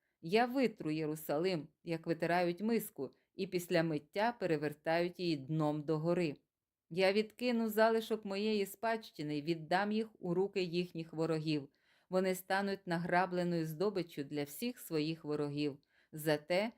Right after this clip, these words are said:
що чинили зло переді мною, викликаючи мій гнів з того дня, як їхні батьки вийшли з Єгипту,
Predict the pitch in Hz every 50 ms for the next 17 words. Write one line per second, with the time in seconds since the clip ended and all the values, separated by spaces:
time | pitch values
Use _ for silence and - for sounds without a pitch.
0 | _ _ _ _ - - - - 160 160 - 185 175 202 240 269 269 262 254 240
1 | 233 240 233 226 208 214 196 185 175 170 165 170 160 156 156 156 151 147 147 139
2 | 139 - _ _ _ - 160 170 170 170 170 165 160 165 175 170 180 175 175 175
3 | - 175 160 160 156 147 143 143 160 180 208 226 220 226 - _ _ _ _ -
4 | - - - 202 226 262 254 262 247 202 175 175 175 180 180 180 - _ _ 175
5 | 170 160 160 165 202 233 277 285 - 226 220 208 202 190 190 - - - 190 190
6 | 185 175 175 170 175 170 - 160 156 156 156 156 151 147 147 156 156 151 151 -
7 | _ 143 135